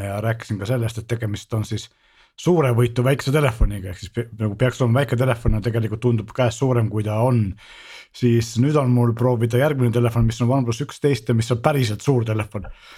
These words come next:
Ehk siis kuue koma seitsme tonnise ekraaniga ja, ja ühtlasi, kuna mul ei ole seal ühtegi ümbrist ümber, siis ta on ka üsna libe. Et ega teda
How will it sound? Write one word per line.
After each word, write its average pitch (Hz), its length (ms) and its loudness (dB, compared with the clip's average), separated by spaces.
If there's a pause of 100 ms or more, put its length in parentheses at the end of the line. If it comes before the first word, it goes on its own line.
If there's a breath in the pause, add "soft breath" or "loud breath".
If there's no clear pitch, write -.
(300 loud breath)
Ehk 120 160 -4
siis 117 160 0
kuue 139 240 0
koma 117 240 2
seitsme 135 320 0
tonnise 110 240 0
ekraaniga 113 640 2
ja, - 20 2 (320 loud breath)
ja 120 160 2
ühtlasi, 117 320 0
kuna 113 240 2
mul 117 160 4
ei 123 80 2
ole 120 160 0
seal 117 160 0
ühtegi 117 320 0
ümbrist 123 400 -2
ümber, 110 320 0
siis - 240 -10
ta 113 80 0
on 107 160 -2
ka 113 160 -2
üsna 120 240 0
libe. 120 400 0 (800 loud breath)
Et 110 160 -4
ega 113 160 2
teda 117 240 2